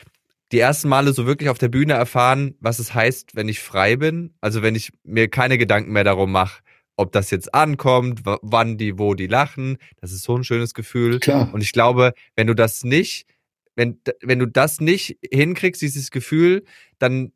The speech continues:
Speaker 1: dann laugt dich der Job irgendwann zu krass aus,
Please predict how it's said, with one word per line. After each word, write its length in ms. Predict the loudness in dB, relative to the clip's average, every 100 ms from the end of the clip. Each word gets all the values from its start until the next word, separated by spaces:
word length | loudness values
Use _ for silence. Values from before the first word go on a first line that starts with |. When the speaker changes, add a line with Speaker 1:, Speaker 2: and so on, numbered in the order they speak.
| _
Speaker 1:
dann 300 | -2 -2 0
laugt 300 | 2 2 -2
dich 100 | 2
der 120 | 0
Job 320 | 4 0 2
irgendwann 420 | -2 0 0 -2 -12 _ _ _
zu 140 | -4 -2
krass 320 | 0 -2 -2
aus, 400 | -2 -2 -6